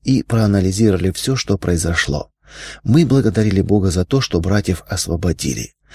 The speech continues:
Нам было ясно, что за всем происшедшим должен стоять сокровенный план Божий и цель, которая пока еще нам непонятна. Оси и Лаури были подвержены большому давлению, так как их багаж состоял из важнейших вещей,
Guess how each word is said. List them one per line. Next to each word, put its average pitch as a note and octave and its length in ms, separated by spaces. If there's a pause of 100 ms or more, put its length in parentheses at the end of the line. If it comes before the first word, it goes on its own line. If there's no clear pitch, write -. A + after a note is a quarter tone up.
(340)
Нам G#2 180
было A2 160
ясно, A#2+ 400
что F#2 200
за E2+ 140
всем D#2 300
происшедшим A2+ 680 (260)
должен C#3+ 280
стоять A#2 360
сокровенный G2+ 600
план F2 300
Божий G#2 360
и G#2 120
цель, G2+ 460 (200)
которая E2+ 460
пока E2+ 280
еще A#2+ 220
нам E2 360
непонятна. C2+ 760 (720)
Оси E3+ 300
и C#3 180
Лаури C#3+ 380
были B2 260
подвержены G#2 640
большому F#2+ 540
давлению, D#2+ 640 (520)
так F2+ 180
как - 180
их F2 160
багаж F2+ 360
состоял F2 400
из F2+ 220
важнейших E2+ 680
вещей, A#2+ 420